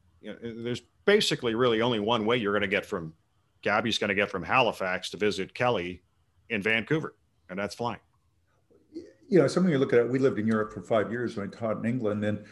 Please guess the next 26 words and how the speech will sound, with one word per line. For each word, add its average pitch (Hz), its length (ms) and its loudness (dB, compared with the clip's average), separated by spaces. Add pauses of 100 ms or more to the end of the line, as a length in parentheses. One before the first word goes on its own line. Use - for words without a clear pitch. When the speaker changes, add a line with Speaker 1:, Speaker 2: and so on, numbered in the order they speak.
(300)
Speaker 2:
we 151 100 4
would 160 140 6
take 139 140 2
the 120 80 -2
train 120 260 2
from 110 180 0
London 104 280 2
to 101 60 -2
Paris, - 480 -2 (440)
and 120 240 2
we 117 80 0
would 113 160 2
take - 160 -2
the 120 60 -8
train 117 240 2
to 107 40 4
Brussels, 117 440 -2
things 120 240 -2
like 110 120 2
that, 156 140 0
because 117 200 -4
it 123 60 -2
was 107 140 0
Speaker 1:
Yeah. - 80 -6
Speaker 2:
high 120 140 4
speed. 131 600 -2